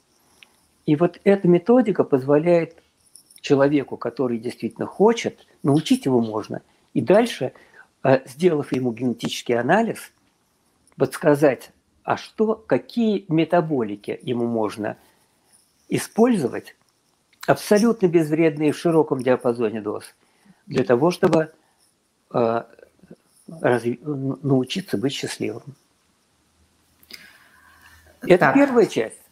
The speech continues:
Speaker 1: А
Speaker 2: С-
Speaker 1: вторая часть, вот прис-, вот есть,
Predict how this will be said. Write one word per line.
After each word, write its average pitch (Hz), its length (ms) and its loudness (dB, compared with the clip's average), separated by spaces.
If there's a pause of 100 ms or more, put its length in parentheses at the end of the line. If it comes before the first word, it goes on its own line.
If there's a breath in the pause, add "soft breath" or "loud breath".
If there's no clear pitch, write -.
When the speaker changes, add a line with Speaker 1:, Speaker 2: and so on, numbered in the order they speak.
(520)
Speaker 1:
А 113 100 -4
Speaker 2:
С- - 40 -14
Speaker 1:
вторая 214 340 2
часть, 113 320 -6 (320 soft breath)
вот 139 160 -6
прис-, - 320 -8 (220 loud breath)
вот 123 180 -2
есть, 185 420 -2